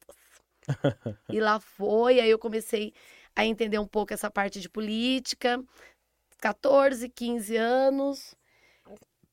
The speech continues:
Speaker 2: Direta já, participei, fui da uni, participei de todos esses movimentos estudantis.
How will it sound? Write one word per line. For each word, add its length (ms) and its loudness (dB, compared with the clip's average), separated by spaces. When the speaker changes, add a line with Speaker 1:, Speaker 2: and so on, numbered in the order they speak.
Speaker 2:
Direta 460 4
já, 380 8
participei, 760 4
fui 220 -2
da 120 4
uni, 680 4
participei 460 0
de 100 -12
todos 220 2
esses 180 -12
movimentos 480 -6
estudantis. 920 -4